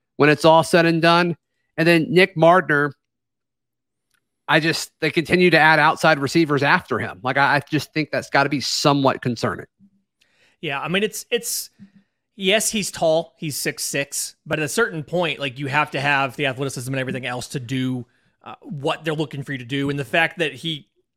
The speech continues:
Speaker 2: he committed, he came here, they had a couple practices, and they went out and got three more guys,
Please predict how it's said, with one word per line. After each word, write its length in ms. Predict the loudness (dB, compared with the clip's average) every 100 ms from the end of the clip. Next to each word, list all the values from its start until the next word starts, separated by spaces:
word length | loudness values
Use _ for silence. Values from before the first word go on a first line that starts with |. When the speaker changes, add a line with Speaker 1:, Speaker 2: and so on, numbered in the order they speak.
| _
Speaker 2:
he 160 | -10 -8
committed, 460 | -2 2 4 4 2
he 120 | -2
came 280 | 0 0 0
here, 120 | 0
they 140 | 0
had 140 | -2 -4
a 40 |
couple 280 | -6 -10 -4
practices, 480 | -2 -2 -2 -6 -4
and 100 | -4
they 60 |
went 160 | -2 -4
out 80 | -4
and 60 |
got 140 | -8 -10
three 220 | -8 -4
more 160 | -4
guys, 400 | -4 -4 -4 -4